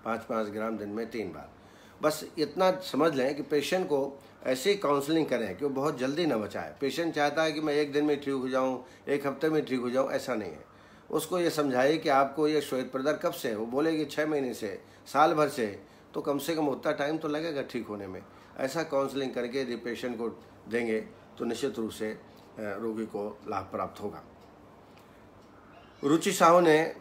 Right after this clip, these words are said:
जिज्ञासा प्रकट की है कि हीमोग्लो-, हीमोग्लोबिन बढ़ाने के लिए कौन सा ट्रीटमेंट हो सकता है। तो एक बड़ा साधारण योग मैं बता रहा हूँ, पुराना गुड़ दस ग्राम, मंडूर भस्म दस ग्राम,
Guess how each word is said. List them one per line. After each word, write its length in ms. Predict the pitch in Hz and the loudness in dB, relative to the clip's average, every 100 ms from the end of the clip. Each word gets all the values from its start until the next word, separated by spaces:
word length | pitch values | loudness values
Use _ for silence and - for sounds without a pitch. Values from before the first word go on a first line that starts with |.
| - - - - | -18 -20 -20 -12
जिज्ञासा 560 | 110 117 135 139 143 131 - - - - - | -8 -2 2 2 4 2 0 -6 -20 -20 -8
प्रकट 260 | 120 123 | -2 -2
की 180 | - 117 | -2 -2
है 180 | 120 139 | 0 0
कि 120 | 143 | -2
हीमोग्लो-, 640 | 120 131 165 180 143 139 120 | 0 2 4 2 -2 -4 0
हीमोग्लोबिन 640 | 135 160 151 156 175 160 | 4 4 4 4 4 2
बढ़ाने 340 | 143 143 147 | 2 2 0
के 120 | 139 | 0
लिए 360 | 131 120 101 - - - - - - - | 0 0 -2 -6 -20 -20 -20 -20 -10 2
कौन 220 | 147 165 | 4 4
सा 120 | 151 | 2
ट्रीटमेंट 640 | 139 127 117 123 120 - | -2 -2 -2 -2 -2 -2
हो 120 | 117 | -4
सकता 320 | 110 104 - 90 | -4 -6 -8 -10
है। 180 | - - - - - - - | -12 -18 -20 -20 -20 -20 -4
तो 80 | 127 | -2
एक 180 | 123 110 | -2 0
बड़ा 180 | 131 127 | 2 2
साधारण 460 | 117 117 120 143 | 0 0 0 0
योग 240 | 135 131 120 | 0 0 -2
मैं 180 | 117 | -4
बता 220 | 110 117 120 | -4 -2 0
रहा 100 | 131 | 0
हूँ, 320 | 135 160 - - - - - - 135 | 0 -2 -6 -18 -20 -20 -20 -6 4
पुराना 380 | 135 143 151 | 8 8 8
गुड़ 240 | 139 143 117 - - - - - - | 6 6 4 2 -14 -20 -20 -20 -4
दस 180 | 117 113 | -2 0
ग्राम, 340 | 131 131 160 - - - - - - - | 4 4 4 -2 -8 -20 -20 -20 -16 -4
मंडूर 420 | 117 139 156 160 | 2 4 6 6
भस्म 400 | 131 135 - 120 | 2 -2 -4 -8
दस 240 | 110 123 127 | -4 -2 0
ग्राम, 360 | 139 151 165 | 2 2 0